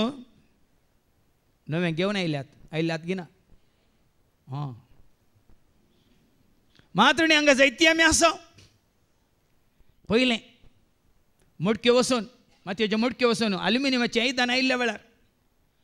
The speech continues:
एल्युमिनियमाचीं आयदनां, कुलरां आनी तालयो पळय चट्टे जाल्ल्या वेळार घरां घरांनी एकलो येतालो.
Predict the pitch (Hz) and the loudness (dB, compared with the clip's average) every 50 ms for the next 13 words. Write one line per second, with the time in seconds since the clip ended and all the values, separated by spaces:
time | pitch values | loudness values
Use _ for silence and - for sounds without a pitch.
0 | _ _ _ - 165 190 220 233 233 233 233 - - 240 233 220 202 - - 202 | _ _ _ -6 -4 -2 0 0 2 0 0 0 -2 -4 -4 -4 -8 -8 -4 -2
1 | 240 254 220 233 226 226 233 233 220 - 254 240 240 240 233 233 233 233 233 240 | -2 0 0 0 0 0 -2 -2 -2 -2 -2 0 0 0 0 0 0 0 -2 -2
2 | - - 233 233 240 247 254 233 233 226 - 254 254 - - 269 247 254 277 277 | -2 -4 -4 -2 -2 -2 -2 -2 -2 -2 -2 -4 -4 -2 0 0 0 2 0 2
3 | 277 277 269 262 254 247 226 - _ _ - - 190 147 _ _ _ - _ _ | 2 2 2 0 -2 -4 -6 -10 _ _ -20 -20 -20 -20 _ _ _ -20 _ _
4 | _ _ _ _ _ - _ _ _ _ _ _ _ _ _ _ _ _ _ _ | _ _ _ _ _ -20 _ _ _ _ _ _ _ _ _ _ _ _ _ _
5 | _ _ _ _ _ _ _ _ _ _ _ _ _ _ _ _ _ _ - 147 | _ _ _ _ _ _ _ _ _ _ _ _ _ _ _ _ _ _ -4 -2
6 | 165 185 202 214 202 208 214 226 233 233 233 202 - 233 226 233 233 247 233 220 | 0 0 2 2 0 0 0 -2 -2 -4 -4 -4 -2 -2 -2 -2 -2 -4 -6 -6
7 | 202 | -8